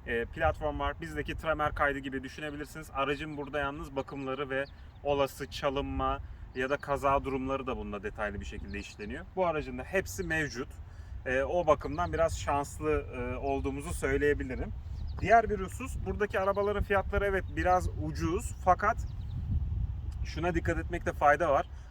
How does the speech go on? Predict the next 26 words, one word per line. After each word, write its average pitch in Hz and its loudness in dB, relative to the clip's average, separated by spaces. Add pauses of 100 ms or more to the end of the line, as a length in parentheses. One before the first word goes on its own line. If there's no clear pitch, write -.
Araçlanırken 160 4
sadece 151 4
modellerine 147 0
bakarak 156 0 (200)
değil 175 -2
de 165 -2
aynı 170 0
zamanda, 143 -2 (420)
e, 120 -2 (120)
gövde, 143 -2 (180)
e, 127 -4
kalitesi, 147 -2
yani 127 -4
gövde 135 0
durumlarına 151 -2
bakarak 147 2
da 123 0
alabilirsiniz. 107 -4
Ne 143 -2
demeye 127 0
çalışıyorum? 131 -6
Burada 143 -2
kışın 147 -8
özellikle 135 -2
çok - -6
fazla, 127 0